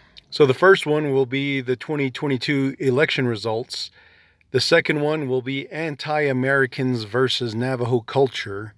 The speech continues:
The third one will be propagandas versus common sense. Number four will be Navajo culture movement. And finally, number five will be urban minds versus rural spirit.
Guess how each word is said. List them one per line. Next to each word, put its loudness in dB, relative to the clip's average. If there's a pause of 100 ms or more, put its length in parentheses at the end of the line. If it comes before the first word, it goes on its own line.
(640)
The 2
third 4
one -2
will 0
be -6
propagandas -2
versus -2
common -4
sense. -6 (760)
Number 4
four 6
will 4
be -2
Navajo 2
culture 0
movement. -2 (540)
And 6
finally, 0
number -2
five -2
will -6
be -4
urban 0
minds -2
versus -2
rural 2
spirit. -2